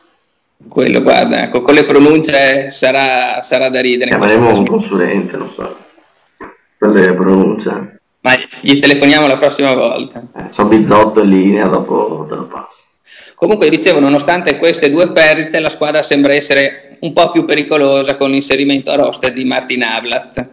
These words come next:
Speaker 1: un'ala da settantasette punti fa sempre comodo, e sulla blu l'arrivo di Brent Barnes.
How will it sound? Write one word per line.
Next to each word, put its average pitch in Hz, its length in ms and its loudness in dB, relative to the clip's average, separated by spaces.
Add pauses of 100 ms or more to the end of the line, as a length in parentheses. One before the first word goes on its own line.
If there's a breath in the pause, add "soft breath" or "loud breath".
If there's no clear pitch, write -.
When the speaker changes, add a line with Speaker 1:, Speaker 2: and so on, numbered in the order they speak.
(520 soft breath)
Speaker 1:
un'ala 143 340 0
da 123 260 -2
settantasette 131 840 -6
punti 135 480 0
fa 127 220 0
sempre 127 520 -2
comodo, 123 840 -2 (760 soft breath)
e 160 340 4
sulla 160 480 2
blu 147 540 2
l'arrivo 139 480 -2
di 131 140 -6
Brent 123 340 -4
Barnes. 120 760 -6